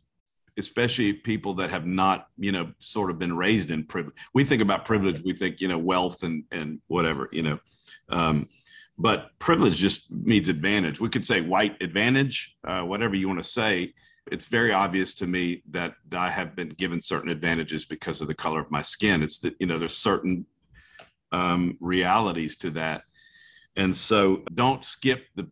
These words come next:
the chapter because it's tough to read. I think we like to avoid difficult subjects.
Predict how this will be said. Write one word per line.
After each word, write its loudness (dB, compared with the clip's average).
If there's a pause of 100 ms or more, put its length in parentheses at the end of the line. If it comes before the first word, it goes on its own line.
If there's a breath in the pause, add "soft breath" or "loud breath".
(160)
the -6
chapter -2
because -6
it's -6
tough 0
to -4
read. 4
I 2
think -2
we 4
like 2
to 0
avoid 2 (120)
difficult -6
subjects. -6